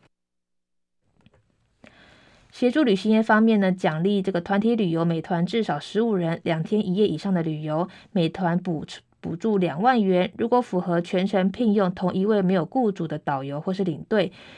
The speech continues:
原住民地区使用当地的导览解说人员，或是周，这个周一到周四的旅游，纳入国家的绿道、多元自行车的路线等加码条件，每一项加五千，最多加一万，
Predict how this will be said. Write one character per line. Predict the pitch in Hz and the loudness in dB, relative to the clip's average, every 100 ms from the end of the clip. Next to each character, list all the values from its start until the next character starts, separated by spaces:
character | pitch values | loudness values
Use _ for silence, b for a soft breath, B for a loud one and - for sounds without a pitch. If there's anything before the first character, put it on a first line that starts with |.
| B | B
原 | 254 262 | -2 0
住 | 294 | 2
民 | 226 | 2
地 | 226 240 | 2 0
区 | - 233 | -2 -2
使 | - 175 | -2 0
用 | 185 | 0
当 | 190 214 | 2 2
地 | 226 190 | 4 2
的 | |
导 | 165 156 170 | 0 0 0
览 | 165 | 0
解 | 180 - | -2 -4
说 | - 202 | -2 -2
人 | 185 165 | 0 0
员， | 175 170 165 | 0 0 -2
或 | 185 202 | -4 -4
是 | 202 185 | -2 -4
周， | 175 214 208 - _ _ | -2 0 0 -2 _ _
这 | 220 | -4
个 | 180 | -2
周 | 170 220 | 0 0
一 | 226 | 2
到 | 226 208 | 2 0
周 | 175 185 | 0 -2
四 | 190 196 | -2 -4
的 | 170 | -4
旅 | 156 139 | -4 -6
游， | 147 147 156 B B | -6 -4 -6 B B
纳 | - 269 | -2 0
入 | 233 233 | 2 2
国 | 196 170 | 2 0
家 | 170 185 | 2 -2
的 | 165 | -2
绿 | 240 214 | -2 -2
道、 | 190 196 - _ | 2 2 2 _
多 | - 240 | 0 2
元 | 247 196 175 | 4 2 0
自 | 185 202 | 0 -2
行 | 190 151 147 | -2 -4 -4
车 | - | -2
的 | 185 | 0
路 | 175 214 | 2 2
线 | 190 208 160 | 2 2 0
等 | 143 | -2
加 | 165 180 196 | 0 2 2
码 | 147 | 2
条 | - 139 | -4 -8
件， | 165 214 - B B - | -2 0 0 B B -2
每 | 175 | 2
一 | 180 | 2
项 | 202 254 220 | 2 2 4
加 | 220 196 | 4 2
五 | 170 | 0
千， | 156 - 180 202 | -6 -2 -2 -2
最 | 254 208 | 2 2
多 | 185 175 | 2 0
加 | 180 - | -2 -4
一 | 143 | 0
万， | 180 170 | 0 0